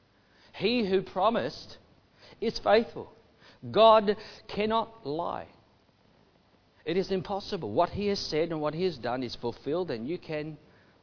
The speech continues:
rest assured and be assured in it. And this is why we can have strong consolation. So you're seeing these things. I want you to turn now with me to Psalm a hundred and eighteen.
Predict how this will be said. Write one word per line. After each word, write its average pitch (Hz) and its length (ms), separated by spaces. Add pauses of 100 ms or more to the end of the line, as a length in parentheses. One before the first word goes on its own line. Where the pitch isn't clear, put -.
rest 131 280
assured 95 600 (200)
and 101 180
be 120 180
assured 92 560 (460)
in 104 120
it. - 280 (340)
And 104 160
this 156 220
is 131 160
why 117 400
we 107 120
can 104 160
have 101 260
strong 107 720 (560)
consolation. 98 1040 (920)
So - 100
you're 135 140
seeing 180 420
these 90 260
things. 90 200
I 139 60
want 196 240
you 185 60
to 160 80
turn 139 360
now 95 160
with 104 200
me 107 220 (560)
to - 100
Psalm 120 280
a 107 60
hundred 110 280
and 101 120
eighteen. 92 420